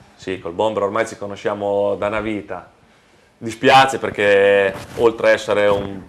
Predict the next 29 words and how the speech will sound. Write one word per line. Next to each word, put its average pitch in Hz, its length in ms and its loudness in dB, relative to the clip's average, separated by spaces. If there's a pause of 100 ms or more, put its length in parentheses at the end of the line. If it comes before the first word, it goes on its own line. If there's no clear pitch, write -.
(460)
un 101 80 -16
grandissimo 98 520 -8
giocatore, 110 520 2
è 101 40 0
anche 98 160 -8
un 98 40 -10
bravo 101 220 0
ragazzo 110 640 0
ed 107 160 -8
è 107 40 -6
stato 107 280 -6
molto 107 240 -8
sfortunato 104 720 -6
in 98 140 -8
questa 98 240 -12
stagione. 95 480 -6 (680)
E 117 100 -4
a 113 40 0
noi 131 180 0
ci 123 60 -8
è 117 40 -2
mancato 107 360 -2
molto 104 340 -2
perché 92 240 -10
comunque 98 340 -10
sia - 140 -4
le 107 80 0
sue 101 160 -8
giocate, 101 840 -2